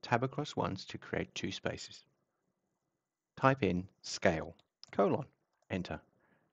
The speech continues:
Now you'll have to play around with this to make sure that it fits your device. But in my case, nought point nine scales it to the right factor. And press save.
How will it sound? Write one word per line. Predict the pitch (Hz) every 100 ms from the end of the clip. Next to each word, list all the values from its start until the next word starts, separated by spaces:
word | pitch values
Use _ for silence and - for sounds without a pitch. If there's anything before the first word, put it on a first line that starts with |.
| _
Now | 120
you'll | 117 139
have | 156
to | 147
play | - 110
around | 95 92 85
with | 82
this | 90 -
to | 92
make | 87 -
sure | 92
that | 87 -
it |
fits | - 92 -
your | 87
device. | 87 92 87 82 - - - - -
But | -
in | 123
my | 151 147
case, | - 85 - - _ 156
nought | 160 -
point | 139 131
nine | 101 95 85 85 - _
scales | - - 101 101 98
it | 104 -
to | 90
the | 85
right | 87 85 -
factor. | 82 - - - _ _ _ _ _ _ - _
And | 120
press | - 107
save. | - 80 82